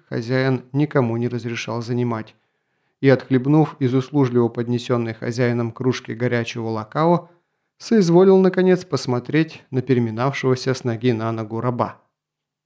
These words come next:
"О чём тебя просили мне сообщить?" Раб ещё пуще покраснел и заговорил срывающимся голосом. "Вы капитан Арами, не так ли?"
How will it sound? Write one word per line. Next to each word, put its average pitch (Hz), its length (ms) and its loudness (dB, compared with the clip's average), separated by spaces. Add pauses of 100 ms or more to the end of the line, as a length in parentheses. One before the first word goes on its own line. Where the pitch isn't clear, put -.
"О 120 140 -2
чём 180 240 2
тебя 202 260 2
просили 196 440 2
мне 202 220 6
сообщить?" 185 640 -2 (1040)
Раб 131 280 4
ещё 120 260 0
пуще 117 400 -4
покраснел 139 840 0 (100)
и 139 80 2
заговорил 120 600 4
срывающимся 117 840 -2
голосом. 117 540 -8 (800)
"Вы 131 360 0
капитан 139 580 2
Арами, 156 540 0
не 156 160 6
так 185 280 -2
ли?" 131 240 -4